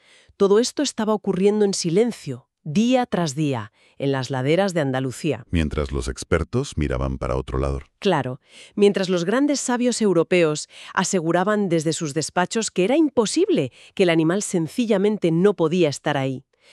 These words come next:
Speaker 1: Si no llega a ser por la persistencia de personas como Félix Hanseler, que confió en lo que veían sus propios ojos, habríamos tardado décadas en descubrirlo.
Speaker 2: Es una lección de humildad tremenda para el método científico.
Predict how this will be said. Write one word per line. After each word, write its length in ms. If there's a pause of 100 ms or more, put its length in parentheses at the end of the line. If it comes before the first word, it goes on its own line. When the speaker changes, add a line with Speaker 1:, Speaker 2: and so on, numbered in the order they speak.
(140)
Speaker 1:
Si 220
no 140
llega 320
a 60
ser 280
por 220
la 100
persistencia 800
de 100
personas 540
como 240
Félix 520
Hanseler, 540 (300)
que 100
confió 480
en 100
lo 80
que 120
veían 340
sus 220
propios 400
ojos, 360 (280)
habríamos 480
tardado 400
décadas 600
en 120
descubrirlo. 680 (120)
Speaker 2:
Es 180
una 300
lección 460
de 80
humildad 460
tremenda 520
para 180
el 100
método 380
científico. 760